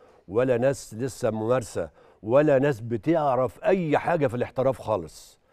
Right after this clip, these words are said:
أنا أقولها لكم بصراحة، وأنا متعود معاكم على الصراحة. أنا من ساعة ما لعبت كورة ودخلت منتخب مصر من سنة تلاتة وسبعين،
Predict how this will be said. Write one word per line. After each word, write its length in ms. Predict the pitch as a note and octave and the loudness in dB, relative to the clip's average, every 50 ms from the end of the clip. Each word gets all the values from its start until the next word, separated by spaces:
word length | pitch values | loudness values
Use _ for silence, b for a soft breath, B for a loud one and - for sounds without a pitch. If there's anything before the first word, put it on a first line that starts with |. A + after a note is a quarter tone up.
| b b b b b b b - | b b b b b b b -6
أنا 140 | G2+ A#2+ | -4 -2
أقولها 180 | A#2 A2 C3 E3 | 0 0 0 0
لكم 160 | D3+ - C3 | 0 -2 -8
بصراحة، 640 | G#2 - C#3 C#3 D3+ D3+ - - D#2+ - - - _ _ _ _ _ _ _ _ _ _ - | -4 -2 2 4 4 4 4 0 -6 -14 -16 -18 _ _ _ _ _ _ _ _ _ _ -6
وأنا 180 | A2 A2+ B2 | -2 -2 -2
متعود 340 | A#2 G#2+ - C3 D3 C3+ A#2 | -2 0 0 0 0 2 2
معاكم 240 | B2+ - A2+ - A#2+ | 2 0 0 -2 -6
على 40 | G#2 | -6
الصراحة. 560 | - - A#2+ A2 A2 G#2 - - - - _ b b b b b b b b b b - | -6 -6 -4 -2 -2 -2 -2 -6 -14 -20 _ b b b b b b b b b b -6
أنا 160 | B2+ C3+ C#3 | -4 -2 -2
من 100 | B2+ B2 | -2 -2
ساعة 260 | A#2 - F3+ E3+ D3 - | 0 2 2 2 4 2
ما 60 | C#3+ | 0
لعبت 260 | C3 C#3+ D#3 - - B2+ | -2 -2 -2 -4 -6 -6
كورة 220 | - D3 D#3 D3+ | -2 0 2 2
ودخلت 420 | C#3 B2 A#2 - C#3 D3+ B2 - | 2 0 0 2 0 0 0 -2
منتخب 420 | C3 A#2+ A2+ - D#3 C#3 A2+ C3 B2+ | -6 -6 -4 -4 -4 -2 -2 0 2
مصر 380 | C#3 D#3+ D#3 - - A2 A2+ | 2 2 0 0 -4 -6 -4
من 220 | A2+ C#3 D3+ C#3+ B2+ | -2 0 0 0 0
سنة 320 | - - D3+ D#3 D3+ B2+ | 0 2 2 2 2 2
تلاتة 540 | A2+ - - A#2+ A2+ C#3 D3+ D3+ D3 C#3+ B2+ | 0 -2 -2 0 2 2 2 2 2 0 -2
وسبعين، 640 | A2+ G2 - B2+ A2+ A#2+ B2+ C#3+ D#3 D#3+ D3+ C3 | -2 -2 -4 -4 -2 -2 0 0 2 2 0 0